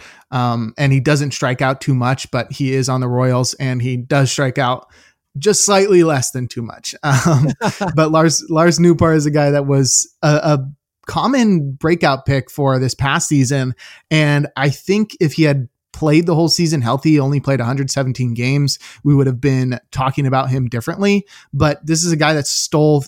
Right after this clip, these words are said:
Speaker 1: eleven bases and hit fourteen home runs in those hundred seventeen games. That's like a twenty fifteen guy who has really great plate discipline, uh, one of the highest walk rates in baseball at fourteen percent,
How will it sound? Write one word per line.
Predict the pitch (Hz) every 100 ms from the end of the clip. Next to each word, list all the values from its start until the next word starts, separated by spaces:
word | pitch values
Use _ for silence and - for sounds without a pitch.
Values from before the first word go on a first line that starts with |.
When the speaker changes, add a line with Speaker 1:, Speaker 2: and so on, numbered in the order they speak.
| -
Speaker 1:
eleven | 143 139 143
bases | 135 139 151 131
and | 131
hit | 147 -
fourteen | 156 - 156 135
home | 139 135
runs | 139 139
in | 127 127
those | 131
hundred | 123 123 135 127
seventeen | 127 127 123 120
games. | 131 147 135 127 - - _
That's | 127 135
like | 143
a | 131
twenty | - 156 147 135
fifteen | 151 - - 165 147
guy | 127 127 123 - - _
who | 143 135 131 131 -
has | 123 143 135 123 -
really | 135 202 196
great | 147 135 -
plate | 135 127
discipline, | 123 131 139 131 131 -
uh, | 123 123
one | 135
of | 139
the | 131
highest | 113 151 135
walk | 143 135
rates | 139 127
in | 127
baseball | 120 123 - 117
at | 117
fourteen | 135 123 131 117
percent, | 120 113 123